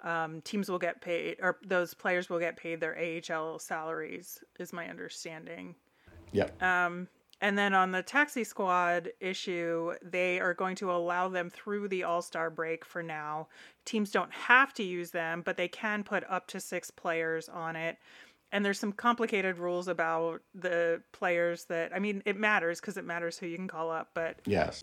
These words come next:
Speaker 1: there are specific issues about who cannot be on taxi squads, and it has to do if you were officially on an N H L roster as of December twenty-second. Um,
Speaker 2: Right.
Speaker 1: if you played on the N H L level team for at least seventy-five percent of the regular season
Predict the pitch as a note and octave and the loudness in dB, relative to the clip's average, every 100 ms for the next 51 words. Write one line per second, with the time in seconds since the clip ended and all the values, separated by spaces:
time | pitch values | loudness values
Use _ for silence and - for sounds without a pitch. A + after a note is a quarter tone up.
0 | G#3 F#3+ F3 E3+ F3 _ _ _ - - | -2 2 4 2 -2 _ _ _ -12 -4
1 | G3+ G#3+ F#3 F#3 F3+ F#3 F3 E3+ - - | 0 0 0 -2 -2 -2 -4 -6 -12 -16
2 | - E3+ D#3+ E3 E3 G3+ - F3+ E3+ D#3 | -6 -4 -2 -2 -2 -4 -4 -6 -4 -4
3 | E3+ - - F#3+ F3+ F3+ F#3 - - F#3 | -4 -6 -6 -2 0 -2 -4 -10 -2 0
4 | F#3 F#3+ - F#3 F3 E3+ E3+ E3 E3+ E3 | 0 -6 -6 -2 0 0 -4 -4 -4 -4
5 | F#3+ E3+ E3+ E3 F3+ E3 E3 E3 D#3+ - | -8 -4 -2 -2 -4 -2 -2 -2 -6 -8
6 | - E3+ E3+ E3 F3 E3+ D#3+ D#3+ D#3+ D#3+ | -6 -4 -2 -2 -2 -4 -4 -6 -8 -8
7 | F3 E3+ A3+ A3 G#3+ F#3+ E3+ E3+ D#3 D#3+ | -6 -2 -2 -2 -2 -2 -2 -4 -6 -8
8 | - E3 E3 - E3 D#3 - F#3 F3 F3 | -8 -4 -4 -6 -12 -12 -6 -6 -4 -4
9 | E3+ - - - - G3 F#3+ F3 E3+ - | -6 -8 -16 -20 -8 -2 2 4 2 -2
10 | E3+ - - F#3+ F3+ F3+ F3 F3 E3+ E3+ | -10 -8 0 2 4 2 0 -2 -2 -4
11 | E3+ E3+ D#3+ D#3+ D#3+ D#3+ - _ _ G#3+ | -4 -2 0 0 0 -2 -6 _ _ -2
12 | F3 E3 E3 - A3 G3+ G3 - F3 D#3+ | 2 2 0 -2 -2 0 -2 0 0 2
13 | F3 F3 - F3 E3 E3 - D#3+ D3+ E3 | 0 -4 -4 -4 -4 -8 -4 -4 -4 -8
14 | D#3 F3 E3 - D#3 D#3+ D#3+ D#3+ D#3+ D#3 | -6 -6 -6 -6 -6 -6 -4 -4 -6 -6
15 | - E3+ D#3+ D#3 D#3 D#3 | -8 -10 -8 -10 -10 -12